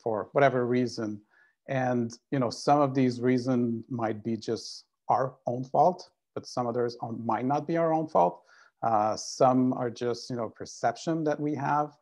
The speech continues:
perceptions that are real. So, you know, if we have a perception that we're being, uh, ostracized by, for whatever reason, even if it's just a perception, it is still real, and you still need to be able to overcome that particular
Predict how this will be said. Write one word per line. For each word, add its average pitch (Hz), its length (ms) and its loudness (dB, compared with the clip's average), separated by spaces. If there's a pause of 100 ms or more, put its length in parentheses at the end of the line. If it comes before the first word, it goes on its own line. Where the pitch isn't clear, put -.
perceptions 151 480 -2
that 143 140 6
are 110 140 2
real. 135 520 -2 (160)
So, 107 260 -4
you 113 100 -6
know, 110 80 -4
if - 240 -8
we 143 220 2
have 131 200 6
a 113 60 -4
perception 123 600 -6
that 117 200 -4
we're 117 120 -2
being, 110 420 -6 (340)
uh, 107 260 -2
ostracized 113 720 -6
by, 104 260 -4 (340)
for 123 140 0
whatever 113 340 -2
reason, 113 580 -2 (800)
even 151 260 2
if 139 160 0
it's 113 160 -4
just 139 200 -2
a 127 40 -10
perception, 123 540 -2
it 110 80 -6
is 101 80 -12
still 117 240 -2
real, 110 340 -2
and 104 140 -4
you 104 60 -8
still 113 300 -2
need 110 180 -6
to 120 60 -8
be 110 100 -6
able 104 240 -6
to - 160 -10
overcome 120 580 -4
that 107 200 -12
particular 101 440 -12